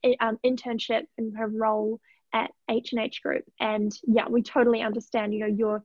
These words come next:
it's, it's not necessarily, um, it's not like your role you've been working in for years and years. So,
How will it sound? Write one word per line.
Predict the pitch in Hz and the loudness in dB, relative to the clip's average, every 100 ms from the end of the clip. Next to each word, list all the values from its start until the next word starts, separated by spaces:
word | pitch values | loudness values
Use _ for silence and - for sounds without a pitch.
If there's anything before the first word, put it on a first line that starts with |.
| _ _ - | _ _ -2
it's, | 233 - _ | -2 -2 _
it's | 247 226 - | 0 0 -2
not | 240 - | -2 0
necessarily, | 233 208 226 233 220 220 247 254 214 _ _ _ - - | -4 -4 -6 -2 0 0 0 0 -2 _ _ _ -6 -2
um, | 220 220 247 - | -2 -2 -6 -2
it's | 226 277 | 0 2
not | 233 | 2
like | 233 | 0
your | 214 220 | 0 2
role | 226 226 | 4 4
you've | 226 240 | 4 2
been | 240 | 4
working | 226 233 - 233 | 4 2 2 0
in | 220 | -2
for | - 220 214 214 | -2 0 0 0
years | 220 240 220 | 4 6 6
and | 226 220 | 2 2
years. | 208 202 - | 2 0 0
So, | 247 233 | 4 6